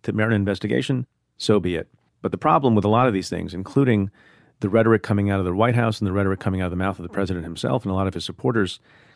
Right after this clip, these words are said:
that makes it seem like these things are not good faith investigations,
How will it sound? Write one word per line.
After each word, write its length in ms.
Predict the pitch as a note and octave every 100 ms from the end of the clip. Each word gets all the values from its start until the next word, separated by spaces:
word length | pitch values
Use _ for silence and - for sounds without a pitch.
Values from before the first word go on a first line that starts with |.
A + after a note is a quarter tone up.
| _ _ -
that 140 | G#2
makes 240 | A2+ B2 A2+
it 100 | F#2
seem 400 | - D#3 E3+ C#3+
like 380 | F2+ F2 - _ _ _ _ -
these 220 | A#2+ A2
things 240 | - G#2 G2
are 60 |
not 200 | G2+ G2
good 140 | G#2 G2
faith 240 | G2 F#2
investigations, 800 | E2+ F2 - F#2+ A#2 - F#2